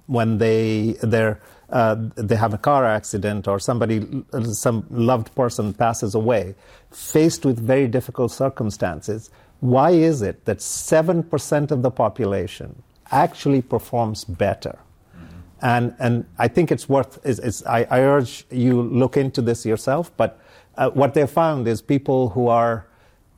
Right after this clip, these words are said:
hungry enough to want to risk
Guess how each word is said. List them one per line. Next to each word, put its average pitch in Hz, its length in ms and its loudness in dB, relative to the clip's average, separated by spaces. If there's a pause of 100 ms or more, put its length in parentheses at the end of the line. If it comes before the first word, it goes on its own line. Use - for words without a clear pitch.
(480)
hungry 170 420 4
enough 135 460 0
to 131 100 2
want 135 400 0 (140)
to 120 120 2
risk 127 640 -2